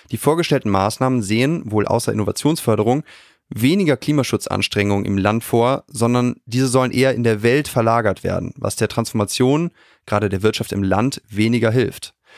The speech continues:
Ob so die Klimaziele wirklich erreichbar sein werden, ist sehr fraglich. Also für Frau Professorin Kempfert ist dieses Programm eher unglaubwürdig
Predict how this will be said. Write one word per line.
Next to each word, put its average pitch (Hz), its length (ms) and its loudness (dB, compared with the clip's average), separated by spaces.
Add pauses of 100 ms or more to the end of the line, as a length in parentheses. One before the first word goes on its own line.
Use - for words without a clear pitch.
(220)
Ob 110 160 -2
so 131 240 2
die 131 120 -2
Klimaziele 131 720 0
wirklich 120 400 -2
erreichbar 113 500 0
sein 98 300 0
werden, 123 360 2
ist - 360 -4
sehr 107 200 2
fraglich. - 760 -4 (140)
Also 101 200 -4
für 104 380 0
Frau - 220 -2
Professorin 98 680 -2 (100)
Kempfert 135 520 0 (340)
ist - 240 -6
dieses 175 220 0
Programm 117 460 0
eher - 340 -2
unglaubwürdig 131 880 0